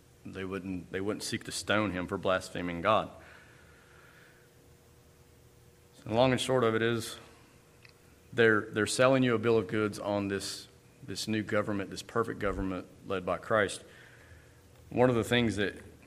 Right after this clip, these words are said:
he, he did, I, I did give him the gospel, and I, I urged, I, I, I told him to repent, believe the gospel. Um,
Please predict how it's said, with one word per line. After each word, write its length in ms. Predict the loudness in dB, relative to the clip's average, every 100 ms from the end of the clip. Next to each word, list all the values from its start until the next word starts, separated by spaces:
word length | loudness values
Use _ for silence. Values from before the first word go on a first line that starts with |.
| -20 -20 -18 -18 -6
he, 220 | -4 -4 -4
he 160 | -2
did, 320 | 2 4 2 6
I, 220 | 8 10
I 40 |
did 220 | 8 4 6
give 140 | 6
him 120 | 6
the 100 | 4
gospel, 540 | 4 6 4 0 -2 0
and 80 |
I, 140 | 2 0
I 180 | 2 2
urged, 280 | 2 0 -4
I, 240 | -2 -2 -4 -4
I, 180 | -4 -4 -8 -20 -20 -8
I 120 | -4 -4 -8 -4
told 180 | 0
him 100 | 0
to 140 | -2 -4
repent, 480 | -6 -4 -4 -4 -8
believe 220 | -8 -6
the 80 | -4
gospel. 540 | -4 -4 -8 -12 -12 -18 -20 -20 -20 -20 -20 -20 -20 -20 -10
Um, 360 | -6 -4 -6